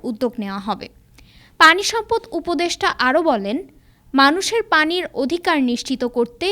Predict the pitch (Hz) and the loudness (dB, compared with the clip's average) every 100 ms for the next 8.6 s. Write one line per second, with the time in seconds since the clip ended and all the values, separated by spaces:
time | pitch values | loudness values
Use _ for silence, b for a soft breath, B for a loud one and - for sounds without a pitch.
0 | 349 254 262 311 320 - 330 294 285 285 | 0 -2 0 -2 -2 -4 -4 -2 0 0
1 | 277 302 302 302 226 - - 214 - 214 | -2 -4 -4 -2 -4 -2 -10 -10 -8 -6
2 | 208 - - _ b b b b 226 233 | -6 -6 -18 _ b b b b -2 4
3 | 233 240 262 381 - - 262 254 262 277 | 4 6 4 2 -6 -2 0 4 2 2
4 | 285 - 226 254 254 262 339 349 381 - | -4 -8 2 4 4 2 -2 -2 -2 -4
5 | 330 311 359 - 359 349 349 226 233 247 | -4 -2 -4 -2 -2 -2 -2 2 4 4
6 | 302 302 226 262 285 277 262 214 226 349 | 0 -4 -4 -2 0 0 -2 0 0 -2
7 | b b b b 254 269 294 349 359 320 | b b b b 2 2 4 0 2 4
8 | 285 320 349 339 339 339 | 4 4 0 -2 -2 -4